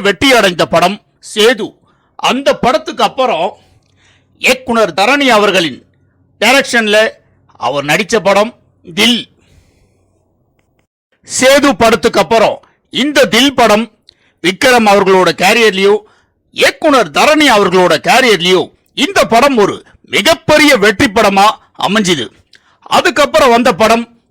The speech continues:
தூள். இந்த படமும் மக்கள் மத்தியில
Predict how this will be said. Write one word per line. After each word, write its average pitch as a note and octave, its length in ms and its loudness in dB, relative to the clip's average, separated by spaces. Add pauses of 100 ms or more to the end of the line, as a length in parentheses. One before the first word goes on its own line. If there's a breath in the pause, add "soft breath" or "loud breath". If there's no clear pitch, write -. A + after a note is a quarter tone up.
(140)
தூள். A#3+ 260 0 (1700 soft breath)
இந்த E4+ 160 0 (120)
படமும் C#4 400 2 (720 soft breath)
மக்கள் C4+ 400 0
மத்தியில A3 360 0